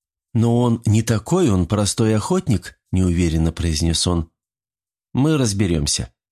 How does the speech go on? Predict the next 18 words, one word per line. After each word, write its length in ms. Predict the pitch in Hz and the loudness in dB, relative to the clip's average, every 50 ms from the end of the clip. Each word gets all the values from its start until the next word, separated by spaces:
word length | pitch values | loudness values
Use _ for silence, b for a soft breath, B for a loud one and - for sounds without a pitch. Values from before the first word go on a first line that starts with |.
| _ _ _ _ | _ _ _ _
ответил 420 | - - - 87 80 - 87 78 78 | -8 -4 -4 -4 -2 -2 -2 -4 -4
Артам. 420 | 80 - - 87 80 78 71 - _ _ _ _ _ _ | -4 -4 -4 -4 -4 -4 -6 -8 _ _ _ _ _ _
"Спасибо 580 | - - - - 117 117 110 - 143 127 135 | -12 -10 -6 -4 -4 -2 -2 -2 -2 0 0
за 140 | 113 120 123 | 0 0 -2
помощь, 420 | 110 - 139 113 90 78 - - | -2 -2 0 0 0 -2 -2 -4
Гервент. 520 | - - 80 80 76 73 65 60 - - - _ _ _ _ - | -6 -6 -4 -2 -2 -2 -4 -6 -10 -14 -18 _ _ _ _ -4
Иди 240 | 131 143 135 151 | -2 0 0 -2
к 60 | 110 - | -2 -2
себе. 380 | - 110 87 76 78 78 - - _ _ _ _ _ _ | -2 -2 -2 -2 -4 -4 -6 -12 _ _ _ _ _ _
Ты 240 | - 107 117 117 - - | -2 -2 -2 -2 -2 0
ужинать 500 | 113 135 131 107 98 101 87 82 80 - | 0 2 2 2 2 0 0 -2 -2 -2
ходил?" 500 | - 95 92 92 123 151 147 120 - _ _ _ _ _ _ _ _ _ _ _ | -4 -2 -2 0 0 0 -2 -4 -6 _ _ _ _ _ _ _ _ _ _ _
"Нет 300 | - 113 120 143 147 139 | 0 2 2 2 0 0
еще, 340 | 143 151 160 135 - - 156 | 0 0 0 0 0 0 0
учитель". 560 | 139 131 120 - - 151 - 143 123 110 - _ _ _ _ _ _ _ _ _ _ | 0 0 0 -2 -4 -2 -2 -2 -2 -4 -6 _ _ _ _ _ _ _ _ _ _
"Тогда 320 | - 113 104 117 160 180 | -6 -4 -2 0 0 -2
сходи 300 | 160 - - 147 127 131 | 0 -2 -2 0 0 0
поешь". 600 | 131 - 101 87 80 73 82 - - - - _ | 0 0 0 0 0 -2 -4 -4 -6 -8 -10 _